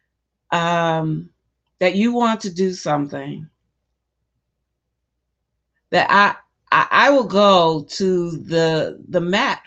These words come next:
for you, but you can't stand still with me. I'm not gonna, I, I cannot cheer for, there's, there,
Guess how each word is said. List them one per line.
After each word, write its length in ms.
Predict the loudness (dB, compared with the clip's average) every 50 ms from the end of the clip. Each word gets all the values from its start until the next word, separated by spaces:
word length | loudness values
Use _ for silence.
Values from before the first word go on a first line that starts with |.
| _ _ _ -12
for 160 | -8 -6 -4
you, 500 | -4 -4 -4 -4 -6 -8 -10 -14 -18 -20 _ _ _ _ _ _ _ _ _ _ _ _ _ _ _ _ 2
but 140 | 2 4
you 160 | 4 4 2 4
can't 300 | 2 2 2 2 0 -4
stand 380 | -2 0 0 2 0 0 -4
still 380 | -8 -4 0 0 2 2 0 0
with 280 | -2 -4 -4 -8 -14 -16
me. 320 | -16 -16 -16 -20 -20 _ _ _ _ _ _ 0 0
I'm 160 | 2 4 4
not 180 | 4 2 4
gonna, 220 | 4 4 4 4 4
I, 220 | 2 2 2 2 0
I 120 | -2 -2
cannot 520 | -2 -2 -4 -2 -2 0 0 0 -2 -4 -6
cheer 720 | -8 -8 -6 -4 -4 -2 0 0 0 0 0 -2 -4 -8 _ -20 -20 -20 -20 _ _ _ _ _
for, 520 | 0 4 4 6 6 4 4 2 0 -4 -12 _ _ _ _ _ _ _ _ _ _ -4
there's, 260 | 0 2 2 2 0 -4
there, 260 | -2 0 0 0